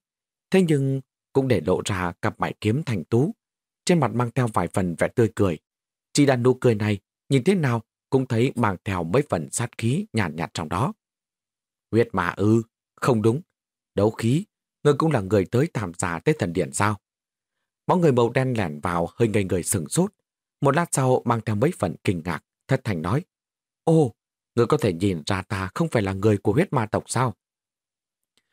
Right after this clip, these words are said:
Lý Giật hơi có chút nghiền ngẫm, nhìn chăm chú vào người trước mặt. Thân hình của hắn rất bình thường, trên người mặc một bộ y phục dạ hành màu đen thật tinh khiết, khiến khuôn mặt của hắn tận lực được che giấu trong đó.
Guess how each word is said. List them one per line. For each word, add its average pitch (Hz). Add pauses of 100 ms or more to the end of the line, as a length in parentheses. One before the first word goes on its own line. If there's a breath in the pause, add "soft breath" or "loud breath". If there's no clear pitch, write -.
(420)
Lý 165
Giật 127 (120)
hơi 113
có 117
chút -
nghiền 98
ngẫm, 139 (260)
nhìn 127
chăm 151
chú 196
vào 98
người 87
trước 185
mặt. 110 (520)
Thân 185
hình 127
của 104
hắn 101
rất 214
bình 101
thường, 87 (460)
trên 196
người 143
mặc 110
một 101
bộ 104
y 107
phục -
dạ 98
hành 87
màu 92
đen 87
thật 92
tinh 95
khiết, 196 (500)
khiến 190
khuôn 175
mặt 113
của 101
hắn 143 (220)
tận 104
lực 95
được 95
che 98
giấu 113
trong 85
đó. 110